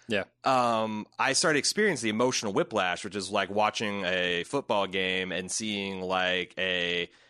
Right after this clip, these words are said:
Speaker 2: Hillary Clinton campaign commercial and then a Donald Trump one immediately after. And, like, the, it's
Speaker 1: Mm-hmm.
Speaker 2: just the, the whiplash that you get from that is, like, captured by this. Like, you got the anti-Trump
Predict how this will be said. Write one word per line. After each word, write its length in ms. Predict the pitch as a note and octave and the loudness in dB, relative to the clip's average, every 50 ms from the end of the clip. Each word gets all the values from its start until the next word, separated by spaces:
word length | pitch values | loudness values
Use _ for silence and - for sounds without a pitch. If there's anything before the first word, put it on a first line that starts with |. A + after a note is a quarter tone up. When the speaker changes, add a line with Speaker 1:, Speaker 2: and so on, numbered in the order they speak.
| _ _ _ | _ _ _
Speaker 2:
Hillary 440 | - - G#2+ A2 A#2 A#2+ B2 B2 A#2+ | -10 -4 -2 0 0 2 0 0 -2
Clinton 580 | - - C3+ B2 F#2+ A2 G#2+ G#2 G2+ G2 G2 F2+ | 0 -2 -2 -2 -2 -6 -6 -6 -6 -8 -8 -10
campaign 520 | - - A2+ G#2 G2+ - A2 G#2 G2+ F#2+ | -6 -2 -2 -2 -2 -2 -2 -2 -2 -4
commercial 560 | - G#2+ G2+ G2+ G2+ G2 - G#2+ G2+ G2 F#2+ | -6 -4 -2 -2 -2 -2 -2 -2 0 0 0
and 160 | E2+ F#2 F#2+ G2+ | 0 -2 0 -2
then 100 | G2+ G2+ | -2 -2
a 60 | F#2+ | -2
Donald 360 | F2 - F#2 G2 G#2 G2+ G2 | -2 0 0 0 0 0 -4
Trump 280 | - - A2+ G#2+ G2+ - | -4 -4 -4 -4 -2 -4
one 180 | G2+ F#2+ F#2 - | -4 -4 -4 -4
immediately 600 | - A#2 A#2+ B2+ C3+ C#3+ D3 C3+ C3 A#2 G#2+ G2+ | -6 -4 -4 -2 0 0 0 2 0 0 0 0
after. 460 | G2 G2+ G#2+ G#2+ - - - F#2 E2 E2+ | 0 0 0 -2 -2 -4 -6 -4 -2 -2
And, 100 | F2 F#2+ | -2 -2
like, 240 | G2 G2+ G2 - - | 0 -2 -2 -2 -4
the, 80 | - G2 | -6 -6
it's 120 | G#2 A2+ G#2 | -4 -4 -4
Speaker 1:
Mm-hmm. 40 | |
Speaker 2:
just 140 | G#2 G2+ - | -6 -8 -10
the, 100 | - F#2+ - _ _ _ | -12 -14 -14 _ _ _
the 120 | A2 A2 G2+ | -4 -4 -2
whiplash 600 | G2 - A#3 A#3+ - A#2 A2 F#2+ - F#2 - - | 2 2 0 0 2 0 0 2 2 0 -2 -6
that 140 | G2 - | -10 -8
you 60 | G#2 G2+ | -8 -4
get 220 | F2 C#3+ E3 - | -2 -2 -2 -2
from 320 | - - G2+ G2 F2+ F2 | -4 -4 -2 -2 -2 -2
that 340 | F2 F2+ E2+ E2 E2+ D#2+ - | -2 -2 0 0 0 -2 -2
is, 220 | F#2+ A2+ G#2 - - | -4 -4 -4 -2 -2
like, 260 | A2+ G#2+ - - _ | -2 -2 -4 -6 _
captured 500 | - - B2+ A#2 - - - D#3 D3 D3 | -4 -2 -2 -2 -2 -4 -4 -4 -2 2
by 140 | D#3+ D3+ D3 | 2 2 2
this. 400 | C#3+ D#3 D#3+ E3+ E3 - - - | 2 2 2 2 0 -2 0 0
Like, 300 | G2+ F#2+ F#2+ - - _ - - - - _ | 0 0 0 -4 -8 _ -20 -20 -20 -12 _
you 80 | B2 | 0
got 120 | B2 A2+ - | 0 0 2
the 120 | A2+ A2+ B2 | 2 0 0
anti-Trump 580 | C3 B2 C#3 C3 - - D3 C3+ C3+ C3 - | 2 2 0 0 0 0 0 0 0 -2 -6